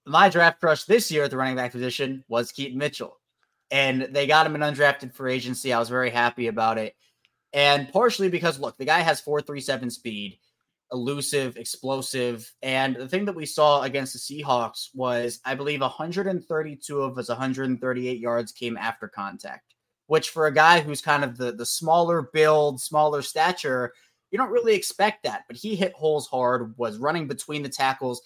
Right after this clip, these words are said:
The thing, the thing we saw in the preseason with him is he knows he's fast. So he tried to bounce it outside and just beat guys with his speed. That's not gonna work all the time in the N F L, especially with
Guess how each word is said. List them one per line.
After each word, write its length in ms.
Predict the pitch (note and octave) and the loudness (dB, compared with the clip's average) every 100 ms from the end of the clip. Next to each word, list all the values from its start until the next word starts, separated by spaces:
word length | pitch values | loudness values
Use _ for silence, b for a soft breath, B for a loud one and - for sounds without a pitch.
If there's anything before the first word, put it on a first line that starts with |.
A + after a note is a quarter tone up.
| b | b
The 60 | C#3+ | -2
thing, 200 | A3 B3+ | 0 0
the 120 | F3+ | -2
thing 180 | E3+ C4 | -4 -4
we 80 | C4+ | -2
saw 200 | - G#3 | 2 2
in 80 | F3 | 2
the 80 | C#3+ | -2
preseason 420 | D#3+ D3 D#3 D#3 | -6 -6 -6 -4
with 160 | D#3 | -4
him 100 | E3 | -2
is 100 | D3+ | -4
he 120 | F3+ G#3 | -2 0
knows 220 | C3 A#2+ | 0 -2
he's 160 | G#2+ | -8
fast. 340 | - F2+ - - _ _ | -8 -8 -10 -16 _ _
So 140 | - | -4
he 120 | D#3+ | -2
tried 240 | F#3 F#3+ F3+ | 2 4 4
to 80 | D3+ | 0
bounce 320 | C3 D3 C3+ | 0 0 0
it 80 | C#3+ | 0
outside 500 | C#3 - B2+ A#2+ A#2 | 0 0 -2 -2 -2
and 80 | |
just 220 | A2+ G#2+ - | -6 -10 -10
beat 220 | B2 A2+ | -10 -4
guys 280 | A#2+ A2+ A2+ | -2 -2 -4
with 140 | G#2+ | -8
his 100 | G#2 | -10
speed. 360 | - A2+ F#2+ - _ _ - | -10 -10 -12 -14 _ _ -6
That's 180 | C#3 - | -4 2
not 160 | G3+ | 4
gonna 140 | F#3+ D#3 | 4 2
work 260 | C#3+ C3+ | 2 2
all 80 | B2 | 0
the 100 | A#2+ | -4
time 240 | G#2+ A#2 A2+ | -4 -2 -2
in 60 | |
the 100 | A2 | -4
N 80 | A2 | -8
F 140 | G#2+ | -8
L, 140 | A2+ G2 | -6 -6
especially 420 | G2+ C3+ B2+ C3 | -6 -6 -4 -4
with 220 | A#2 A2 | -4 -6